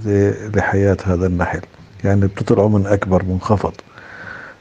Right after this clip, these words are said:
وحتى طول الشتاء ما بستخدم نهائيا، ما بستخدم العجائن آه، السكر-، لا السكرية ولا البروتينية.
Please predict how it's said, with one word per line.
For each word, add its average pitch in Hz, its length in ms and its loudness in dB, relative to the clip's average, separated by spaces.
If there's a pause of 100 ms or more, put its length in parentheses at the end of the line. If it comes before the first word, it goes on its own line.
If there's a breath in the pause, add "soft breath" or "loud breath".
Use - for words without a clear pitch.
(100)
وحتى 101 680 2
طول 143 240 4
الشتاء 127 520 2
ما 127 180 2
بستخدم 95 600 -4
نهائيا، 87 400 -2
ما 104 180 -2
بستخدم 95 640 -4
العجائن 95 640 0 (680 loud breath)
آه، 90 540 4
السكر-، 98 680 0
لا 98 100 6
السكرية 135 800 4 (140)
ولا 123 460 6
البروتينية. 98 1000 0